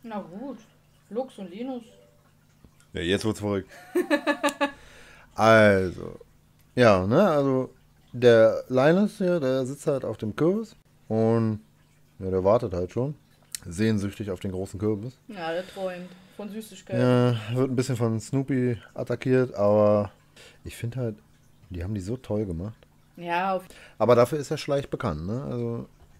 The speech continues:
Speaker 1: Genau.
Speaker 2: der sieht echt super toll aus. Kann man
Speaker 1: Die
Speaker 2: mal
Speaker 1: werden ja
Speaker 2: schauen.
Speaker 1: auch von Hand bemalt, ne? Die
Speaker 2: Ja.
Speaker 1: Fleischfiguren und, ähm, die sind auf jeden Fall echt schön zum Spielen und auch zum Sammeln, ne?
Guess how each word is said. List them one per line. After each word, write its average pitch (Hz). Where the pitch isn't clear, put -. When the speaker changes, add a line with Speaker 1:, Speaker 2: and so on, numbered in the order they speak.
Speaker 1:
Genau. 190
Speaker 2:
der 110
sieht 117
echt -
super 113
toll 98
aus. -
Kann 123
man 117
Speaker 1:
Die 107
Speaker 2:
mal 104
Speaker 1:
werden 247
ja -
Speaker 2:
schauen. 165
Speaker 1:
auch 156
von 190
Hand 233
bemalt, 294
ne? 240
Die 214
Speaker 2:
Ja. 202
Speaker 1:
Fleischfiguren 247
und, 208
ähm, 190
die 196
sind 214
auf 220
jeden 226
Fall 208
echt -
schön 226
zum 214
Spielen 226
und 190
auch 175
zum 208
Sammeln, 196
ne? 165